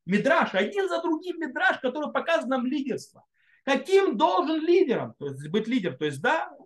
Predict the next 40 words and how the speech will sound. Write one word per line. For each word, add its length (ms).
по 120
этим 240
мидрашам, 480
которые 340
учат, 260
то 60
есть 60
вот 140
этот 180
Иуда, 420
который 300
подходит 400
с 40
Юсефом, 580
спорить 600
с 100
ним, 380
спасать 560
Беньямина, 720
и 120
так 240
проявляется 580
лидер, 300
так 180
рождается 800
король, 400
так 160
рождается 440
царь, 340
так 200
рождается 460
тот, 380
кто 140
будет 340
в 60
Ло 160
Ясур 320
Шевет 300
Ми 120
Иуда, 360